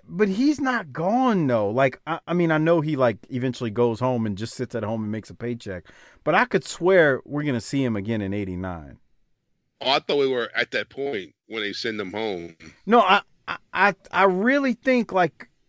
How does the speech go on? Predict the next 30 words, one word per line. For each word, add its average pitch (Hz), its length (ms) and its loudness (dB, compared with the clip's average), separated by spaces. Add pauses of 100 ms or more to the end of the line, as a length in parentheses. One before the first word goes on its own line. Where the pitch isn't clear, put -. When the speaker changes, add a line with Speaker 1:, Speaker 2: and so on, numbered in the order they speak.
(420)
Speaker 1:
unless 185 480 -4
I'm 170 140 0
just 147 180 -4
not 139 240 2
remembering 127 500 0
it 104 120 -8
right, 104 260 -2
I, 101 180 -8
I 131 140 -8
could 127 200 -10
swear, 165 440 2
like, 135 240 -2
I've 117 160 -6
seen 170 220 -2
these 117 160 -2
episo-, 117 500 -6 (240)
episodes 127 380 -6
before, 101 480 -4 (380)
that 110 160 -4
Sheik 143 340 -4
is, 101 380 -8 (120)
is 104 180 -10
gonna 104 300 -4 (400)
come 131 240 -2
back 120 240 0
at 90 100 -12
some 110 220 -4
point 98 300 -8
in 95 80 -6
eighty-nine. 85 500 -10